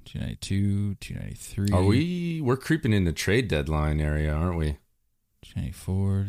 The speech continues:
Speaker 1: two ninety-five, two ninety-six, two ninety-seven, two ninety-eight, two ninety-nine, three hundred. So it looks like July twenty-fifth will be three hundred.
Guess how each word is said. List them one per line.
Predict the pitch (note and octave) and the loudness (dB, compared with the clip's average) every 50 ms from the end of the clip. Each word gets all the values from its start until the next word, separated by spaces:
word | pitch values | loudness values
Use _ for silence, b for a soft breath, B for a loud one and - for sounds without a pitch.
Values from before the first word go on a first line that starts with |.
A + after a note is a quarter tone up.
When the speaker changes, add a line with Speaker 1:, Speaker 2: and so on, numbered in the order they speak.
| - - | -6 -10
Speaker 1:
two | - - | -12 -12
ninety-five, | - - - - - G2 F#2+ F#2+ F#2+ F#2+ G2 F#2+ | -12 -12 -12 -6 -4 -2 -2 0 0 0 -2 -4
two | - - - | -6 -8 -10
ninety-six, | G1+ G2 - - - - G#2 G2+ - - - - - - | -10 -8 -8 -8 -6 -4 -6 -6 -6 -8 -10 -10 -10 -10
two | - - | -10 -10
ninety-seven, | - - G2+ - - - F#2+ G2 G2 G2 G2 | -10 -10 -10 -10 -6 -4 -4 -2 -2 -4 -4
two | - - - | -6 -8 -10
ninety-eight, | - G1+ G1+ G1+ - F#2+ F#2+ - - - | -10 -10 -10 -8 -8 -6 -8 -8 -10 -14
two | - - - | -18 -16 -14
ninety-nine, | G1+ G1+ G1+ G1+ - F2+ G2 G2 G2 F#2+ F#2 F#2+ F#2+ G2 G2+ - _ _ _ _ _ _ _ _ _ _ _ _ | -14 -12 -12 -10 -8 -6 -4 -2 -2 -2 -2 -2 -2 -4 -6 -8 _ _ _ _ _ _ _ _ _ _ _ _
three | - G#2 G2 | 0 4 4
hundred. | F#2+ F2+ E2+ - B B B B | 4 4 2 0 B B B B
So | B - C#3+ | B 2 4
it | D3 | 4
looks | D#3+ F3 - - | 4 4 4 4
like | F#3 F3+ D#3+ A#2 | 4 2 2 2
July | G2 C3+ C3 A#2 A2 A2 A2+ A#2+ C3+ C#3 C#3+ D3+ D#3 E3 D#3+ D#3+ D#3+ D#3+ E3 E3 E3 E3 D#3+ D3 - | 2 2 2 4 4 4 4 4 4 4 4 4 2 2 2 2 2 2 2 2 2 0 -2 -4 -6
twenty-fifth | - - - - - B2 C3 C3+ D3 D#3 D3+ B2 - - - - - - C#3 A#2 F#2+ F2 - - - - - - _ _ _ _ _ _ _ _ _ _ _ _ _ _ _ _ _ _ _ _ _ _ _ _ _ _ _ _ _ _ _ _ _ _ _ _ _ _ _ _ _ _ _ _ _ _ _ _ _ _ _ _ _ _ _ _ _ _ _ _ _ _ _ _ _ | -4 -2 0 2 2 2 4 2 4 4 2 2 0 -4 -8 -10 -2 0 2 2 2 0 -4 -8 -14 -18 -18 -20 _ _ _ _ _ _ _ _ _ _ _ _ _ _ _ _ _ _ _ _ _ _ _ _ _ _ _ _ _ _ _ _ _ _ _ _ _ _ _ _ _ _ _ _ _ _ _ _ _ _ _ _ _ _ _ _ _ _ _ _ _ _ _ _ _
will | G2 F#2+ | -2 0
be | F2+ G2 G2 F#2+ F#2+ F#2+ F#2 F#2 F2+ | 2 2 4 4 4 4 2 2 2
three | - - G#2+ F#2 | 2 2 4 4
hundred. | F#2 F2 E2 D#2+ D2+ | 4 2 0 -2 -6